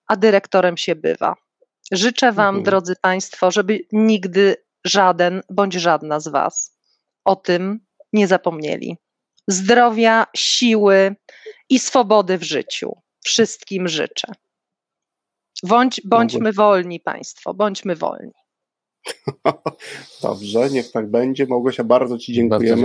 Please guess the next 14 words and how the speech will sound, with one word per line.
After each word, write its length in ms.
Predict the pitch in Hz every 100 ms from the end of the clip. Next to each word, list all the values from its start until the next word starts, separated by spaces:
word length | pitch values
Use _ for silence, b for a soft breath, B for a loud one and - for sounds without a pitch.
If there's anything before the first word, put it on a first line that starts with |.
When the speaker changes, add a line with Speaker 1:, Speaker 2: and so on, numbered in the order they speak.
| 139
Speaker 3:
dziękujemy. 200 | 143 131
Speaker 2:
za 120 | 120
przyjęcie 460 | 113 127 123 120
zaproszenia, 640 | 113 113 - 113 135 135 120
za 140 | 113
uczestnictwo. 960 | 107 - 113 - 139 139 - 131 123 123 b b b -
My 100 | 120
oczywiście, 480 | 120 117 120 - 113
żegnając 600 | 113 113 117 113 110 -
się 300 | - 110 107
ze 140 | 113
słuchaczami, 680 | - 120 113 117 117 113 113
zapraszamy 720 | 113 110 113 - 117 110 107
do 440 | 107 107 107 104